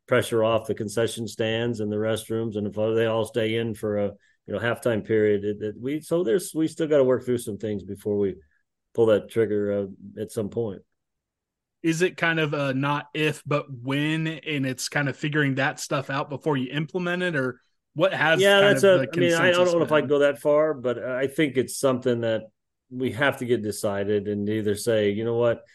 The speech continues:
Speaker 1: Now, I can't tell you that, you know, that we may have an outside influence that says, "Look, guys, you can't be doing this anymore." Uh, there's a, there's a fan safety, there's a,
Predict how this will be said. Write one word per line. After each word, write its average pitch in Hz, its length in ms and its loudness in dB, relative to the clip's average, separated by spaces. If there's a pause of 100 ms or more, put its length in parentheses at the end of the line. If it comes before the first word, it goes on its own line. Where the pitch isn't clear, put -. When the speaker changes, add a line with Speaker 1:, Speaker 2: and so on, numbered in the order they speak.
(280)
Speaker 1:
Now, 135 420 4 (480)
I 120 80 -6
can't 139 340 2
tell 143 200 6
you 135 180 6
that, 113 220 0 (140)
you 127 120 -6
know, 120 200 0
that 113 280 -4 (140)
we 113 500 -2
may 135 220 6
have 127 240 4
an 123 80 2
outside 123 340 2
influence 120 800 -2
that 113 300 -4
says, 120 480 -2
"Look, 113 520 -4
guys, 107 280 0
you 107 80 -10
can't 120 220 -4
be 107 60 -6
doing 107 240 -2
this 98 180 -8
anymore." 87 420 -12 (120)
Uh, 101 240 -12 (180)
there's 104 300 -8
a, 104 120 -6 (260)
there's 104 220 -8
a 104 80 -6
fan 120 300 -2
safety, 123 600 2
there's 104 280 -2
a, 101 200 -4